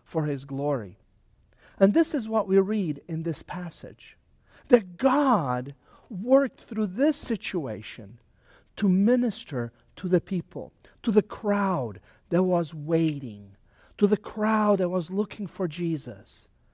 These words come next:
Because the unexpected, later on they realized, "Oh, he is a king of a kingdom unlike any here on earth. He is the king that died for my own sin.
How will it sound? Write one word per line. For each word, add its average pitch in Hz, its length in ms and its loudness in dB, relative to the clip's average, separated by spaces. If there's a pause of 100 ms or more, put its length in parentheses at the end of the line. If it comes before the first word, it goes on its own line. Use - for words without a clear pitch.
(640)
Because 233 440 4
the 240 200 0
unexpected, 226 1300 -2 (760)
later 214 440 6
on 160 260 2
they 160 120 -2
realized, 160 760 -2 (160)
"Oh, 156 680 -8 (800)
he 220 280 6
is 208 160 2
a 185 60 4
king 196 360 -4
of 151 160 -4
a 143 60 -4
kingdom 160 760 -4
unlike 165 600 -2
any 175 320 -2
here 127 260 -4
on 123 180 -8
earth. 139 420 -10 (500)
He 214 140 6
is 214 180 4
the 226 120 4
king 220 560 -2 (220)
that 175 320 0
died 240 340 4
for 214 220 2
my 233 400 2
own 226 280 2
sin. 202 680 -4